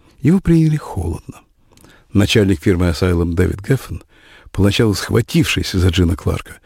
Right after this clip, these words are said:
и давший ему огромный аванс на запись, был не в восторге от того, что получилось, и не стал альбом рекламировать. А в Америке то, что не рекламируется, то и не продаётся.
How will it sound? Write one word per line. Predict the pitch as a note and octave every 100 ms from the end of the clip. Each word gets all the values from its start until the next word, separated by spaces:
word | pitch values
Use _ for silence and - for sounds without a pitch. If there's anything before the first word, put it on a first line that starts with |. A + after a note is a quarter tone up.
| - - -
и | G2+
давший | G2 E2+ F#2
ему | F2+
огромный | F2 F2 G2 F#2+ F#2
аванс | F2+ G2 G2+ F#2 -
на | F#2+
запись, | C3+ C3 - - _ _ _ _ _ -
был | G#2 C3+
не | C3 C3+
в | B2+
восторге | C#3 - D#2 E2+ E2+
от | -
того, | F2+
что | E2 G#2+
получилось, | A2+ C3 - E3 D#3 - _ _ _ _
и | C#3 C#3+
не | D3+
стал | - - D3+ D#3
альбом | B2+ A#2 F2+ F2
рекламировать. | G2 - G#2 F2+ F2 - - - _ _ _ _ _
А | F#2
в |
Америке | F#2+ C3 D3+ -
то, | F#2+
что | - F2+
не | F2 F2+
рекламируется, | F2 F2 F2 G2+ A#2+ C3+ - - C#3 - _ _ _ _ _ _ _ -
то | G#3
и | A3
не | F3
продаётся. | - E2+ E2+ G2 - -